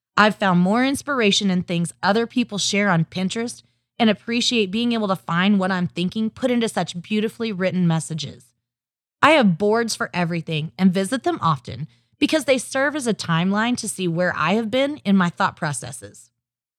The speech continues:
This is what I want to do here in this space. I want to open up to others so that they may know that others have faced the same challenges.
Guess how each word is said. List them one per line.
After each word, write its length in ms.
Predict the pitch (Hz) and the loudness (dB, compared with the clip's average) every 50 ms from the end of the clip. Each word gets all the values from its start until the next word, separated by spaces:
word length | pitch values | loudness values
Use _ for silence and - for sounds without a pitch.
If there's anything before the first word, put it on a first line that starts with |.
| _ _ _ _ _ _ _ _ _ _ _ _ _ _ _ _ _ - | _ _ _ _ _ _ _ _ _ _ _ _ _ _ _ _ _ 2
This 160 | - 370 359 - | 2 4 4 4
is 140 | 415 - | 2 0
what 120 | 320 285 269 | 0 0 2
I 80 | 269 | 4
want 220 | 247 226 220 220 220 | 4 4 4 4 2
to 60 | 214 | 2
do 200 | 180 180 185 202 | 0 0 0 -2
here 220 | 180 - 185 175 | -2 -4 -2 -2
in 120 | 170 170 165 | 0 2 2
this 140 | 160 - - | 0 0 -4
space. 480 | - - 127 - 139 - - - _ _ _ _ _ _ _ _ - | -8 -10 -10 -10 -10 -12 -20 -20 _ _ _ _ _ _ _ _ 2
I 60 | 208 | 4
want 160 | 233 277 311 285 | 6 6 6 4
to 140 | - - | 2 0
open 240 | 196 226 220 311 285 | 0 0 0 0 -2
up 140 | 294 294 254 | -4 -4 -4
to 200 | - 311 113 160 | -4 -4 -2 -2
others 380 | 170 160 165 156 165 180 - - | -2 -2 -2 -2 -4 -6 -8 -10
so 200 | _ _ - 233 | _ _ -2 0
that 200 | 208 214 202 - | 0 0 0 0
they 140 | - 247 262 | 0 -2 0
may 200 | 277 285 294 294 | 0 -2 -2 0
know 280 | 254 208 175 160 165 170 | 0 2 2 2 0 -2
that 200 | 165 170 151 - - | -4 -6 -8 -6 -4
others 340 | 196 208 226 233 233 - | -2 -2 0 -2 -4 -4
have 160 | - 196 170 - | -6 -8 -10 -6
faced 320 | - 190 190 196 - - | -4 -2 -2 -2 -2 -6
the 60 | 196 | -10
same 300 | - - - 175 175 180 | -10 -4 -2 -2 0 0
challenges. 600 | 170 - 160 147 139 95 143 - - - _ _ | -2 -2 -2 -4 -4 -6 -8 -12 -14 -16 _ _